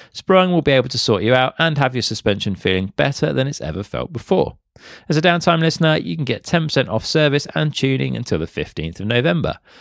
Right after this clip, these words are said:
All you need to do is to use the code downtime twenty-two over at sprung suspension dot com.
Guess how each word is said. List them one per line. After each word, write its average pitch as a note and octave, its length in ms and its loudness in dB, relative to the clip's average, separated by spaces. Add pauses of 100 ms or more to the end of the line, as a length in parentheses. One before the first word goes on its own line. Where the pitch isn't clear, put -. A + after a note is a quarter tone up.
(160)
All F#3+ 120 4
you F#3+ 60 4
need F3+ 120 0
to - 80 -2
do D3+ 100 2 (180)
is B2 120 -2
to B2 100 -2
use G#2 140 0
the G2+ 60 -8
code F#2 340 0
downtime C#3 560 2
twenty-two C#3+ 680 0
over D#2+ 280 -6
at - 100 -10
sprung A#2+ 400 0
suspension E2 540 -4
dot - 180 -2
com. B2+ 260 0